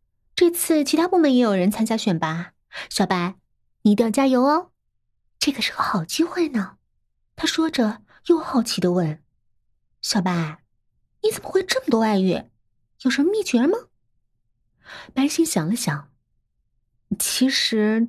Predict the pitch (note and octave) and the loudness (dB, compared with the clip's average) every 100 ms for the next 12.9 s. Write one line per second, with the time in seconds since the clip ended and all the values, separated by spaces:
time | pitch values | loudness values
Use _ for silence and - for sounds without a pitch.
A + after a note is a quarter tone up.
0 | - - C4+ - C#4 A3+ F#3 F#3+ C#4 C4 | -4 -4 -2 0 2 2 0 0 2 2
1 | E3 D#3 - - - - - _ _ _ | 0 -2 -6 -16 -16 -16 -18 _ _ _
2 | A3 C4 F#3 E3+ D4+ D4 C4 - A3 A3+ | 0 2 0 0 0 2 0 0 -2 0
3 | A3 F#3+ - - D4 D4 A#3 A#3 C4+ B3+ | -2 -2 -4 -4 -2 2 0 2 0 2
4 | B3+ B3 G#3+ B3 D4 D#4+ E4 C#4 A3 G3+ | 2 2 2 2 0 2 2 2 0 0
5 | D3+ - _ _ - G#3+ F#3 A#3+ C4 C#4 | -4 -10 _ _ -2 0 2 0 0 2
6 | D#4 C#4+ D4+ C4+ F#3 C#4+ C4+ F#3 E3 A3 | 2 2 2 2 2 4 4 2 2 2
7 | F3+ E3 G3 A3 G3+ G#3 D#3+ E3 _ - | 2 0 -2 -2 -2 0 -4 -8 _ -20
8 | - - - C4+ A#3+ G3 F#3+ G3+ G#3 G3+ | -18 -16 -2 0 2 0 2 2 2 0
9 | G3+ A3+ G#3 G#3 A3 G#3+ G3+ - F#3+ G#3 | 0 0 2 2 2 2 0 2 2 2
10 | B3 B3 F3+ A3+ G#3+ - _ - - - | 0 2 2 0 0 -4 _ -20 -20 -20
11 | - _ - D4+ C#4+ A#3+ B3+ B3+ B3 D4 | -20 _ -2 2 4 4 2 0 0 2
12 | D#4 G#3+ G#3+ G#3 F3 E3 F3 F3 | 4 4 4 2 2 0 0 -2